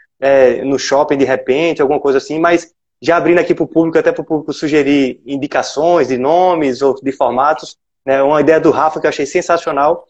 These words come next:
e que depois que passar essa, essa quarentena, depois que tudo se normalizar e os eventos puderem voltar a acontecer,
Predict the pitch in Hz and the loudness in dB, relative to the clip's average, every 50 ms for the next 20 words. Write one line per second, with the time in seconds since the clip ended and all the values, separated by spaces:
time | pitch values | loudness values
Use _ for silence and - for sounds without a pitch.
0 | _ _ _ _ _ - 143 143 - 160 160 160 156 - - 143 160 160 165 175 | _ _ _ _ _ -12 -10 -4 0 0 2 2 0 -2 -2 -2 0 2 2 2
1 | 170 - 170 - 165 156 147 - 170 165 165 - 165 143 - 135 135 - 151 - | 2 2 -2 0 0 0 0 0 0 0 0 0 -2 -2 -2 -4 -6 -6 -4 -2
2 | 151 147 143 131 - - 135 147 156 151 131 135 135 151 135 - 143 131 - 156 | 0 0 -2 -2 -2 -2 -2 -2 -2 -2 -4 -4 -4 -4 -8 -8 -8 -8 -8 -8
3 | 156 - 156 151 143 143 143 143 135 120 135 131 135 131 135 135 123 139 135 - | -8 -6 -6 -6 -2 0 0 0 0 0 0 0 0 2 0 0 -2 -2 -4 -6
4 | - - 131 135 135 139 147 131 143 139 135 135 135 131 139 127 139 131 131 - | -8 -4 0 0 2 2 0 0 -2 -2 0 0 -2 -2 -4 -4 -4 -4 -2 -2
5 | 139 151 175 180 - | -2 -2 -4 -4 -8